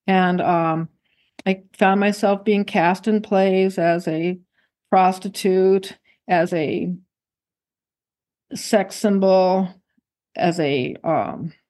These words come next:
stripper, and finally as Mata Hari, a sex spy. Um, that, that just,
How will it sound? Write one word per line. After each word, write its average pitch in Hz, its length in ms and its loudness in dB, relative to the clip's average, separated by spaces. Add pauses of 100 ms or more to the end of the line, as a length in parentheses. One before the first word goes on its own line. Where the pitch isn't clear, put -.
(1040)
stripper, 214 720 0 (1300)
and 180 480 0
finally 196 480 0
as 175 160 -2
Mata 190 340 2
Hari, 185 640 0 (500)
a 170 80 -2
sex - 800 -4 (220)
spy. - 1000 -4 (760)
Um, 170 500 0
that, 185 460 0 (400)
that 269 240 0
just, 226 240 -4